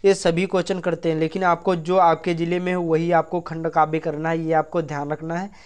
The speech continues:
पच्चीसवाँ क्वेश्चन पूछा जाएगा और तीन नंबर का पूछा जाएगा, एक ही क्वेश्चन करना है, जो आपके ज़िले में खंड काव्य हो वही आपको करना है। उसके बाद में छब्बीसवाँ क्वेश्चन पूछा जाएगा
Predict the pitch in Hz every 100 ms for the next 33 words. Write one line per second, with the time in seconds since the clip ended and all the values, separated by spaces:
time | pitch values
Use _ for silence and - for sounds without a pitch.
0 | - - - 180 185 170 175 160 165 170
1 | 156 160 170 151 143 151 160 160 175 175
2 | 170 165 165 170 160 175 165 170 185 185
3 | 170 165 180 170 160 175 170 165 165 170
4 | 196 196 - - - - 180 185 180 196
5 | 180 180 180 190 185 170 170 175 170 170
6 | 180 170 170 170 160 - 190 170 147 147
7 | 131 131 131 - - - - 190 175 202
8 | 196 196 208 208 165 160 185 185 180 190
9 | 175 185 190 180 185 202